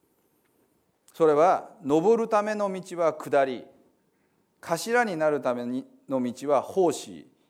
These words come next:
幸せを得るための道は自分のためではなく他人のために幸せを求めること、本当に金持ちになる道は富を与えることだ」と。これがイエス・キリストの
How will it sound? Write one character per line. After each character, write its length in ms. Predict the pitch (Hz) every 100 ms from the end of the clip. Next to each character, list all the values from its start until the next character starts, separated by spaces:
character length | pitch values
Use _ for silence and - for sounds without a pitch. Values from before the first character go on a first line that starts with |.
| _
幸 500 | - 180 196 220 226
せ 80 | 208
を 220 | 202 185
得 140 | 190
る 100 | 185
た 140 | 160 139
め 80 | 131
の 120 | 120
道 280 | 113 131 147
は 240 | 151 117
自 200 | 127 139
分 220 | 170 214
の 120 | 208 185
た 120 | 185
め 100 | 185
で 100 | 151
は 100 | 117
な 120 | 113
く 160 | 101 95
他 160 | - 170
人 220 | 208 220
の 120 | 214
た 140 | 214 214
め 120 | 214
に 200 | 233 147
幸 320 | - 143 135
せ 140 | 147
を 60 | 156
求 240 | 123 120
め 120 | 113 98
る 60 |
こ 120 | 85
と、 220 | 80 73 _ _ _ _ _ -
本 260 | 196 233 - -
当 260 | 214 208 196
に 200 | 208 -
金 300 | - 175 180
持 120 | 180
ち 120 | 160
に 100 | 131
な 120 | 135
る 100 | 127 104
道 160 | -
は 80 | 131
富 320 | - 202 185
を 160 | 147 139
与 320 | 98 - 113
え 40 | 120
る 80 | 120
こ 120 | 127
と 120 | 113
だ」 80 | 95
と。 100 | - _ _ _ _ _ _ _ _ _ _ _ _ _ -
こ 140 | 233
れ 120 | 226
が 360 | 240 220 120 - - _ _ _ _ _ _ _ 147
イ 120 | 190
エ 120 | 170
ス・ 100 | -
キ 120 | 165
リ 80 | 160
ス 80 | -
ト 100 | 160
の 380 | 170 139 -